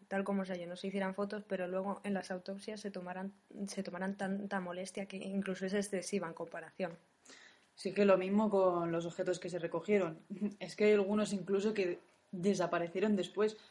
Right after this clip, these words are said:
Speaker 2: como por ejemplo las dos piedras de río que se hallaron en el interior de la camiseta y el plástico encontrado en el interior de la, de la fosa. Así que,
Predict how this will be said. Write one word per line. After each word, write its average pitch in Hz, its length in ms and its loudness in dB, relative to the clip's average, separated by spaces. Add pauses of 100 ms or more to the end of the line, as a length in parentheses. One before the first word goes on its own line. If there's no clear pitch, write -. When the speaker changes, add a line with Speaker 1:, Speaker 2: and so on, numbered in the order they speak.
Speaker 2:
como 185 180 0
por 180 120 2
ejemplo 180 460 2
las 165 220 0
dos 180 160 -2
piedras 190 320 2
de 175 100 0
río 196 280 2
que 185 80 -4
se 175 120 -10
hallaron 170 320 -2
en 170 80 -4
el 165 80 -4
interior 170 340 0
de 180 80 0
la 165 100 0
camiseta 170 640 -6 (540)
y 214 320 4
el 170 120 2
plástico 185 360 -2
encontrado 180 600 0
en 180 80 -6
el 165 80 -4
interior 165 280 -2
de 175 60 -2
la, 156 180 -6
de 175 140 -4
la 156 100 -4
fosa. - 380 -8 (440)
Así 165 280 -10
que, 156 400 -10